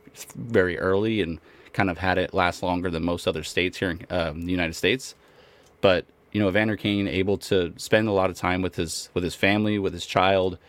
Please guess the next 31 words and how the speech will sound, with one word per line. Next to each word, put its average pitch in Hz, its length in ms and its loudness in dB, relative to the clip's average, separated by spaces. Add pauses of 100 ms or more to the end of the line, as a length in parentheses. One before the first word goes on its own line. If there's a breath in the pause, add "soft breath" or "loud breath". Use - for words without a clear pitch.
(300 soft breath)
get 113 180 6
out 104 200 4
of 98 80 0
that 87 280 2 (280)
financial 95 560 2
distress 92 580 0
that 95 140 2
he 107 160 -2
was 101 180 2
in. 120 240 2 (600 loud breath)
You 107 160 2
saw 127 380 6
that 101 380 2
carefree 113 960 2 (600)
lack 107 320 2
of 101 80 -2
stress - 760 0 (320 soft breath)
translate 101 600 2
onto 95 320 0
the 90 80 2
ice 80 360 0
or 85 200 -4
at 90 240 2
work. 78 340 -6
So 76 300 -2 (340 loud breath)
I'm 87 100 -2
hoping - 540 2 (540)
we 98 80 0
can 87 180 -4
move 90 160 0
forward 90 480 0